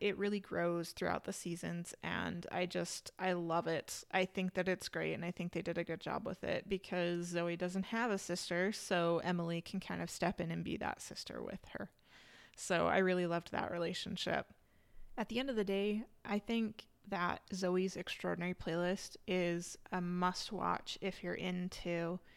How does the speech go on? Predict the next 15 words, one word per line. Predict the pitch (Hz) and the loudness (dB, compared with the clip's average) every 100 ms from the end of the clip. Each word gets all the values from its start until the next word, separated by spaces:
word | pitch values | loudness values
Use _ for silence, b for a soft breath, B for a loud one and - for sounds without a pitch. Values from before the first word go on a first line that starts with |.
| B B B - | B B B 0
musicals, | 220 233 - 226 220 214 - | 2 2 2 4 4 2 -4
if | 185 190 | -4 0
you're | 185 | -2
into | - 202 208 214 - 214 190 | 0 0 2 0 0 0 0
shows | - - 185 175 175 - | 0 2 4 4 2 0
that | 175 - - | -2 0 -2
are | 180 | 0
just | 180 175 - | 0 -2 -4
full | - - - 202 190 | -8 -8 0 2 2
of | 180 | 0
heart | - - 175 170 - - - | -2 0 2 2 -2 -12 -10
and, | - 180 170 165 165 | -4 -2 -2 -2 0
uh, | 170 165 165 160 - | 2 2 2 0 -4
and, | 175 165 - | -6 -6 -8
and | 170 165 185 | -6 -6 -8